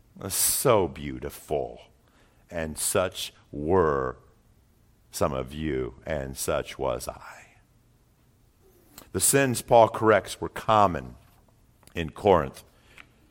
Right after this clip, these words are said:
In the middle of the first century, Corinth was like the New York, the Los Angeles, the Las Vegas of the ancient world. Corinth valued impressive public speakers, status, greed,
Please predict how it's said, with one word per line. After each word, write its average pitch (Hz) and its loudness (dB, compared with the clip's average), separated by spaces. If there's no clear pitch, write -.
In 90 -4
the 87 0
middle 101 6
of 92 0
the - -12
first 104 4
century, 87 0
Corinth 104 2
was 87 0
like 90 2
the 85 -4
New 95 0
York, 98 6
the 85 -2
Los 85 4
Angeles, 80 -2
the 87 -2
Las 85 2
Vegas 82 0
of 87 -4
the 87 -2
ancient 85 -8
world. 85 4
Corinth 113 6
valued 101 6
impressive - -2
public 101 2
speakers, 95 0
status, 98 2
greed, 101 4